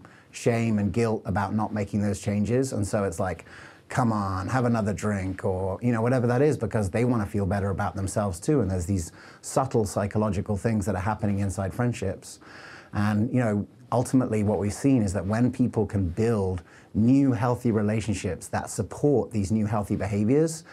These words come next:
it's not only transformational to people's sort of mental state, but actually it gives them the right sort of accountability and support structures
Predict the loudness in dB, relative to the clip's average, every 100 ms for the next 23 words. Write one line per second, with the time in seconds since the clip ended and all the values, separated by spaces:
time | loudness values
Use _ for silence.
0 | -20 -18 -14 -2 -2 2 2 2 2 4
1 | 6 4 2 0 -2 -12 _ -2 0 0
2 | 0 0 2 0 0 0 -2 -4 -2 0
3 | 0 -4 -2 -2 -2 -4 -14 -20 -6 0
4 | 2 2 0 -4 -4 -4 -4 -4 -10 -18
5 | -20 -4 0 0 -2 -2 0 0 -2 -2
6 | 0 2 2 2 0 -2 -2 -2 -4 -2
7 | -2 0 0 0 -2 0 -2 -2 -6 -2
8 | 0 0 -2 -4 -4 -4 -4 -6